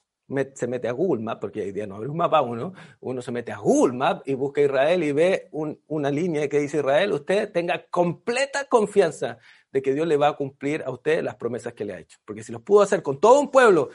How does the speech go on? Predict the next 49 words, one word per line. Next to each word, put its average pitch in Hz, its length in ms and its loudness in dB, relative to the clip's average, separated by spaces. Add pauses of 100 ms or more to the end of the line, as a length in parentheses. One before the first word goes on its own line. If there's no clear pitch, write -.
(140)
en 135 120 -4
ese 143 160 0
periodo 151 220 4
de 151 40 6
dos 151 80 0
mil 170 220 -2
años 190 320 0
y 139 60 -6
contra 139 420 -4
toda 269 240 6
lógica, 143 560 -2 (340)
a 120 140 -2
usted 117 480 0
y 131 80 2
a 127 80 4
mí, 175 360 0 (760)
Dios 131 520 -6 (140)
nos 107 180 -14
va 104 120 -8
a 104 60 -10
cumplir. - 340 -20 (760)
Esa 156 160 -2
es 175 40 4
la 156 100 4
primera 143 340 -2
señal 139 380 -2
y 139 40 0
es 135 60 -2
la 127 160 0
más 147 240 -2
importante, 147 560 -4
ya 135 80 0
le 131 100 0
decía 139 280 -6
que 135 60 -10
es 143 80 -4
la 131 100 -2
número 160 300 -2
uno, 135 320 -4 (280)
porque 127 260 -6
es - 20 -2
la 135 80 -2
que 135 120 -4
da 135 140 0
inicio 135 540 -4 (320)
a 135 320 0
los 131 200 -10
últimos 120 360 -8
tiempos. - 360 -20